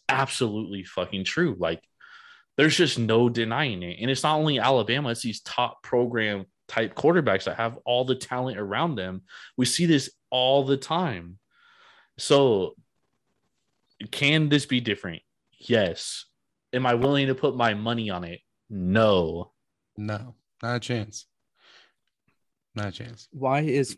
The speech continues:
Speaker 3: Fuller
Speaker 1: Ben has
Speaker 3: suspended?
Speaker 1: his money on it, though, 'cause
Speaker 2: Uh,
Speaker 1: he has that
Speaker 2: P E Ds.
Speaker 1: Tua
Speaker 3: Oh, that's
Speaker 1: jersey.
Speaker 3: right, P D.
Speaker 2: For one game.
Speaker 3: I
Speaker 2: Well, it's
Speaker 3: don't
Speaker 2: just one game. It's not a ton. You know what I mean?
Speaker 3: Me having
Speaker 2: It's
Speaker 3: a Tua jersey is not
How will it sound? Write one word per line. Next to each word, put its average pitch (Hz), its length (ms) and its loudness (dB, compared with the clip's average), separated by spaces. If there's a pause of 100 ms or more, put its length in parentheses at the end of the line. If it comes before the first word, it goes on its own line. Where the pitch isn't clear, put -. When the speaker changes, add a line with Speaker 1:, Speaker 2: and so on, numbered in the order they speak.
Speaker 3:
Fuller 127 220 2
Speaker 1:
Ben 151 140 8
has 143 180 10
Speaker 3:
suspended? 143 160 8
Speaker 1:
his 135 140 6
money 113 300 4
on 107 180 4
it, 107 180 2
though, 107 160 0
'cause 113 160 -2
Speaker 2:
Uh, 117 140 6
Speaker 1:
he 131 60 6
has 143 160 6
that 117 180 6
Speaker 2:
P 107 80 -2
E - 20 0
Ds. 92 60 -2
Speaker 1:
Tua 139 180 2
Speaker 3:
Oh, 127 160 2
that's 120 40 2
Speaker 1:
jersey. 120 340 -2
Speaker 3:
right, 104 140 0
P 104 180 -4
D. 101 220 -10 (300)
Speaker 2:
For 147 120 -6
one 147 180 4
game. 98 340 -4
Speaker 3:
I 165 120 2
Speaker 2:
Well, 170 80 4
it's 107 100 2
Speaker 3:
don't 165 80 0
Speaker 2:
just - 100 -8
one 101 160 -2
game. 90 420 -8 (200)
It's - 220 -8
not 104 260 -4 (240)
a 110 80 -10
ton. 98 500 -6
You 110 120 -2
know 101 60 -2
what 95 80 -4
I 98 40 -4
mean? 98 220 -6 (180)
Speaker 3:
Me 147 180 0
having 131 340 0
Speaker 2:
It's 104 120 -2
Speaker 3:
a - 40 -8
Tua 113 220 2
jersey 104 520 -2
is 101 160 -6
not 104 260 -4